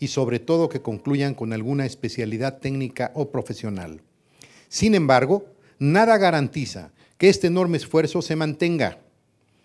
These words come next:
En cualquier momento el gobierno puede, bajo el argumento de la escasez de recursos, recortar o ajustar los presupuestos dedicados a los libros de texto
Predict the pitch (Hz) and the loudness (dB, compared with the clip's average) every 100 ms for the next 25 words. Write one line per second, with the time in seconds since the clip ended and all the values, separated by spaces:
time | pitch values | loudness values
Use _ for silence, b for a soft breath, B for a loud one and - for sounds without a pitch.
0 | - 156 151 165 - 196 196 185 185 185 | -6 -4 2 2 4 4 4 4 2 2
1 | 175 147 143 165 160 156 - 165 131 95 | 2 4 4 2 0 -2 0 2 2 -2
2 | - - 135 143 156 139 123 131 165 165 | -8 -2 0 0 2 0 0 -2 -2 0
3 | 147 120 110 - 127 127 117 110 - 170 | 0 0 -2 -4 -4 -2 -4 -4 -4 -2
4 | 185 196 - b b b b - 170 202 | -2 -4 -6 b b b b -2 2 2
5 | - 170 - 160 - 156 160 170 175 - | 2 0 2 2 2 2 2 2 -2 -2
6 | 175 175 165 - 139 139 - 170 - 143 | 0 0 0 -2 -4 -4 -4 -4 -4 -4
7 | 131 117 - 165 151 139 117 135 147 143 | -4 -2 0 -2 -2 -4 -4 -4 -2 -2
8 | 123 - 151 - 170 | -2 -4 -8 -4 -6